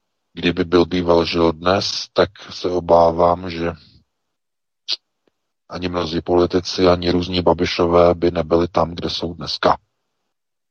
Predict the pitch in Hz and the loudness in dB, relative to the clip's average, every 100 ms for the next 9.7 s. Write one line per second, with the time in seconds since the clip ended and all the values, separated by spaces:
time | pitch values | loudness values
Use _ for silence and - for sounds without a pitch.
0 | _ - - 95 85 76 - - - - | _ -2 -2 -2 -4 -4 0 0 0 -8
1 | _ _ _ _ _ _ _ _ _ - | _ _ _ _ _ _ _ _ _ -6
2 | 90 98 95 87 - 82 82 85 104 107 | -4 -4 -6 -8 -8 -8 -4 -4 -2 -2
3 | - 123 110 107 107 - - _ _ _ | -2 0 4 4 0 -16 -20 _ _ _
4 | - 92 92 87 92 95 104 107 - _ | -12 -10 -8 -2 0 0 -2 -4 -12 _
5 | - - - - - - 95 90 92 87 | -20 -20 -20 -20 -20 -6 0 2 2 0
6 | - 95 87 87 - 110 95 - - - | 2 2 2 -2 -6 -8 -8 -8 -10 -8
7 | - 110 107 - - 107 101 101 104 98 | -2 2 0 -2 -10 -6 -6 -6 -2 4
8 | 117 90 - - 92 95 87 90 104 85 | 4 4 -2 -6 -6 -6 -2 -2 -2 -4
9 | 85 78 78 76 76 76 80 | -6 -6 -4 -2 0 2 0